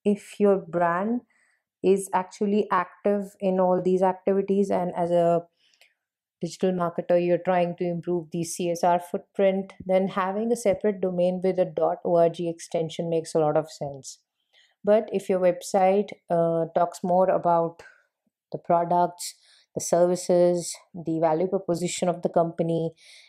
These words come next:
and is designed for, with a for-profit objective, having a dot com or dot net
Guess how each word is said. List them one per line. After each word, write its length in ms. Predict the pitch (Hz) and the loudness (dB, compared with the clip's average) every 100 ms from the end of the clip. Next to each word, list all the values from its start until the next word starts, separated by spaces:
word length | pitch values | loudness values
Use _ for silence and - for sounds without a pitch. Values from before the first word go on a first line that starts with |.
| - | -6
and 380 | 180 185 196 202 | -2 0 0 0
is 160 | 196 190 | 0 0
designed 800 | 190 185 160 175 170 185 220 - - - | 2 0 2 2 2 0 -2 -4 -16 -4
for, 180 | 180 - - | -4 -4 -6
with 180 | 175 170 | -4 4
a 220 | 185 185 - | 4 4 0
for-profit 640 | 175 180 190 175 170 165 | 0 2 0 0 0 -2
objective, 640 | 151 151 208 214 151 175 - - _ | -2 -2 -4 -2 -4 -4 -8 -20 _
having 320 | - 202 226 233 | -6 -4 0 0
a 40 | |
dot 260 | 190 185 - - | 0 -2 -4 -2
com 220 | 196 196 | 0 0
or 200 | 190 190 - | -2 -2 2
dot 220 | 160 151 - | 2 2 -4
net 240 | 170 185 | -6 -6